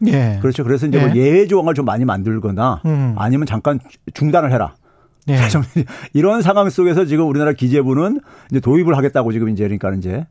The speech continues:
Speaker 2: 하고
Speaker 1: 그렇죠.
Speaker 2: 있는 거예요. 그러니까
Speaker 1: 예.
Speaker 2: 이건 뭐 제가 볼 때는 세계적인 흐름과는 좀 반대로 가고 있는 게 아닌가 하는 생각이 좀 드는데 먼저.
Speaker 1: 예.
Speaker 2: 그다음에 이제 한국형이라는 걸 보게 되면요.
Speaker 1: 음.
Speaker 2: 그동안에 이제 기재부가 계속해서 얘기했던 것이 국가 부채 비율.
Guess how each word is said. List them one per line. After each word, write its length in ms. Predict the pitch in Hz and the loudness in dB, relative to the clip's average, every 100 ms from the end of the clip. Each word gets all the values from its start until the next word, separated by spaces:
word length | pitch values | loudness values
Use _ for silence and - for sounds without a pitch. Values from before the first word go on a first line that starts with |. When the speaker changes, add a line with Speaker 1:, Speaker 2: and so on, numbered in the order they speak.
| _ - | _ -4
Speaker 2:
하고 200 | 151 147 | 0 2
Speaker 1:
그렇죠. 40 | |
Speaker 2:
있는 120 | 127 123 | 2 2
거예요. 300 | 92 92 185 - | 0 0 -4 0
그러니까 260 | 143 139 | 2 2
Speaker 1:
예. 40 | 123 | 2
Speaker 2:
이건 140 | 123 | 0
뭐 80 | 113 | -2
제가 240 | 117 135 | 0 0
볼 100 | 139 | 0
때는 200 | - 127 | 0 -2
세계적인 640 | - 131 147 143 131 127 127 | 0 0 2 2 2 0 0
흐름과는 500 | 165 175 147 131 120 | 0 0 0 0 -2
좀 120 | 113 | -2
반대로 360 | 110 147 156 131 | 0 0 0 0
가고 180 | 123 | 0
있는 160 | 120 110 | 0 0
게 80 | 107 | -2
아닌가 260 | 101 104 | -2 -2
하는 100 | 107 | -2
생각이 320 | 98 101 98 92 | -2 -2 -2 -2
좀 180 | 95 - - - - | -4 -6 -14 -14 -4
드는데 300 | 120 113 107 | 0 0 0
먼저. 500 | 107 110 98 107 110 | 0 0 0 0 2
Speaker 1:
예. 360 | 139 127 110 170 - _ - - - - - - | 2 2 -2 -4 -10 _ -20 -20 -20 -20 -20 -18
Speaker 2:
그다음에 380 | - 143 190 208 | -2 2 4 2
이제 260 | 180 190 151 - | 2 0 0 -4
한국형이라는 800 | - 143 208 233 - 220 202 180 | -2 0 0 -2 0 2 2 0
걸 140 | 170 | -2
보게 240 | 123 135 | 0 0
되면요. 500 | 131 120 113 151 101 | 0 -2 -2 -2 -2
Speaker 1:
음. 320 | 160 139 117 101 - _ | -2 -2 -2 -6 -14 _
Speaker 2:
그동안에 520 | - 131 190 208 208 | -2 2 4 4 4
이제 200 | 202 180 | 2 2
기재부가 540 | 180 123 147 175 160 175 | 2 0 2 2 2 0
계속해서 520 | - 123 147 151 160 | -2 -4 -2 0 0
얘기했던 260 | 131 127 139 | 0 0 0
것이 140 | 135 | 0
국가 360 | - 123 - - | 0 -2 0 0
부채 440 | - 147 - 175 | 0 -2 0 0
비율. 420 | 139 143 107 80 | 2 2 2 -2